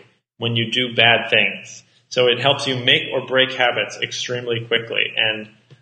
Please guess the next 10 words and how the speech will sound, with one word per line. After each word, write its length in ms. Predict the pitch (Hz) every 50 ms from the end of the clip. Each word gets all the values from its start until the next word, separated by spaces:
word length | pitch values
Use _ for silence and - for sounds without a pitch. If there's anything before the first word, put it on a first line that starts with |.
| _ _ _ _ _
it's, 420 | - - 117 120 - - - - - _ _ _ _ _ _ _ _ _ -
it's 180 | 131 120 - 139
incredibly 460 | 127 - - - 156 160 170 170 156
effective 480 | 139 - 143 139 139 - - 147 -
for 80 | - 123 117
things 300 | - 123 123 127 117 -
like 180 | 113 110 104
stopping 380 | - - - 113 113 113 120 110
smoking, 720 | - - 143 143 147 143 - 147 139 135 135 131 123 - - - - - _
um, 380 | 110 110 110 110 107 104 107